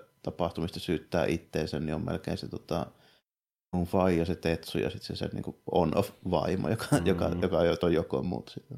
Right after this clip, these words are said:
Speaker 2: Joo, eikö se ollut, hetkinen, ko-, mikä se on nimeltä? Se oli joku
Speaker 1: Jos
Speaker 2: koolla alkava kans.
Speaker 1: Kaoriko se oli?
Speaker 2: Kaori, joo, Kaorihan se olikin.
Speaker 1: Joo.
Speaker 2: Joo, kyllä.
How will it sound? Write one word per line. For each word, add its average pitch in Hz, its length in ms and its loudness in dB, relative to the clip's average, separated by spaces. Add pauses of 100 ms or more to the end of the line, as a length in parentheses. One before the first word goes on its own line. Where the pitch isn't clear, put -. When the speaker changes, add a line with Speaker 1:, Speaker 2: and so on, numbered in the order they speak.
(520)
Speaker 2:
Joo, 87 300 0
eikö 87 160 -4
se 95 80 -2
ollut, 85 1080 -2
hetkinen, 80 480 -6
ko-, - 440 -12
mikä 123 180 -6
se 90 160 -8
on 78 120 -4
nimeltä? 78 340 -6
Se 85 100 -8
oli 82 160 -6 (260)
joku 90 160 -6
Speaker 1:
Jos 95 100 -2
Speaker 2:
koolla 87 300 -2
alkava 85 260 -8
kans. - 480 -8 (640)
Speaker 1:
Kaoriko 85 560 4
se - 140 -8
oli? - 80 -8
Speaker 2:
Kaori, 92 420 0
joo, 78 140 -6
Kaorihan 80 380 -4
se 82 80 -10
olikin. 71 320 -14
Speaker 1:
Joo. 95 80 -2
Speaker 2:
Joo, 80 240 -4
kyllä. 80 240 -6